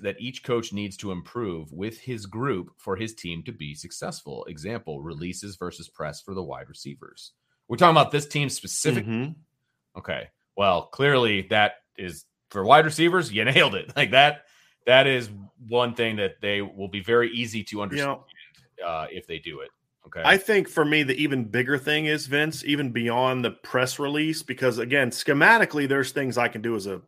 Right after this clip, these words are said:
Speaker 2: as a coordinator to overcome that
Speaker 1: And
Speaker 2: to a degree.
Speaker 1: they did that to
Speaker 2: I,
Speaker 1: us.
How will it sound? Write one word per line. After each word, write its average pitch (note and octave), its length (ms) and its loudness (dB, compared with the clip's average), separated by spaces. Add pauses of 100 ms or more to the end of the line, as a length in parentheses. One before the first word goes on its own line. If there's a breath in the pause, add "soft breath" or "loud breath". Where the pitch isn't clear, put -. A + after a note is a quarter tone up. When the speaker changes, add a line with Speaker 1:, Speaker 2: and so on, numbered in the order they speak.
(140)
Speaker 2:
as G2 140 -10
a F#2+ 40 -14
coordinator F#2 640 -6
to F2 220 -14 (220)
overcome G#2+ 600 -6 (100)
that A#2 180 0
Speaker 1:
And D3 80 4
Speaker 2:
to A2+ 80 -2
a G2 60 -4
degree. A2 480 -6 (280 loud breath)
Speaker 1:
they D#3+ 60 4
did C#3+ 120 4
that G#2+ 180 4
to C#3+ 60 4
Speaker 2:
I, F#3 80 8
Speaker 1:
us. - 40 2